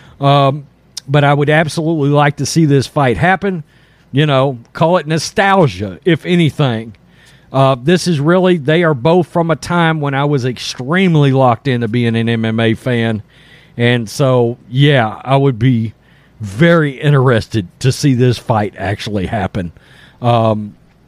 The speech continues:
maybe they could throw some Chuck Liddell on this card <laughs> or some Randy Couture,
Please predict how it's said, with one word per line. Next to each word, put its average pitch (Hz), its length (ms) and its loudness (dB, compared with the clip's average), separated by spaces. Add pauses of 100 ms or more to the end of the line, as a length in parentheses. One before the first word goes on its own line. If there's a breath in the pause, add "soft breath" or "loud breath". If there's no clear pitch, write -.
maybe 269 400 0
they 254 180 0
could 196 180 -4
throw 226 220 2
some 170 240 -2
Chuck - 400 -4
Liddell 156 800 2
on 139 120 -2
this 117 200 0
card 104 500 -4 (240 loud breath)
<laughs> - 240 -12
or 226 140 2
some 180 280 -2
Randy 208 300 -2
Couture, 175 840 2